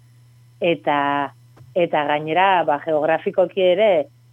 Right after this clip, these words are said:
e, bastante aniztasuna lortuko dugula, ez? Orduan, ba, bai etorriko dira, e, bazen Nafarroako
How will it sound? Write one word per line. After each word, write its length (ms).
e, 280
bastante 420
aniztasuna 680
lortuko 420
dugula, 500
ez? 120
Orduan, 420
ba, 140
bai 180
etorriko 520
dira, 480
e, 160
bazen 300
Nafarroako 720